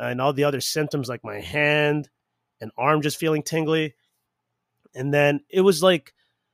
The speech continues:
I told Matt, I was like, "Okay, look, let's walk on the Salt Creek Trail," 'cause it was, it was just a flat. "And I feel like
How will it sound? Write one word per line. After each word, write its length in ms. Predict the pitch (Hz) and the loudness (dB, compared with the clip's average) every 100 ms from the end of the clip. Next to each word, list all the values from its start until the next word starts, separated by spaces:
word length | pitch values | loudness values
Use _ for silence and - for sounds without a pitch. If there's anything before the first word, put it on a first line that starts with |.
| _ _ | _ _
I 60 | 143 | -6
told 260 | - 196 | 2 4
Matt, 200 | 160 151 | 4 2
I 20 | 131 | 0
was 100 | 120 | -4
like, 140 | 107 | -10
"Okay, 260 | - 135 123 | -10 -10 -8
look, 340 | 123 101 _ _ _ _ _ _ _ _ _ _ _ _ | -10 -12 _ _ _ _ _ _ _ _ _ _ _ _
let's 280 | 135 143 - | -8 -6 -8
walk 460 | 127 143 190 - - 196 _ | -2 4 4 4 -6 -16 _
on 200 | 143 151 | -2 0
the 80 | 139 | -2
Salt 380 | - 165 165 - | -2 0 0 0
Creek 340 | - 165 - | -6 -6 -6
Trail," 580 | - 160 143 120 120 120 _ - | -6 -2 0 0 -4 -8 _ -10
'cause 140 | 139 | -4
it 40 | |
was, 160 | 143 - - - | -2 -4 -10 -8
it 60 | |
was 120 | 147 | -2
just 160 | 135 175 | 0 -2
a 40 | |
flat. 580 | - - 139 117 - - - _ _ _ _ _ _ _ | -4 -4 0 0 -2 -16 -18 _ _ _ _ _ _ _
"And 520 | 135 139 135 135 127 _ _ _ - | -2 0 0 -2 -8 _ _ _ -6
I 80 | 131 | -6
feel 420 | - 196 208 208 | 0 4 6 6
like 400 | 180 160 147 | 6 4 4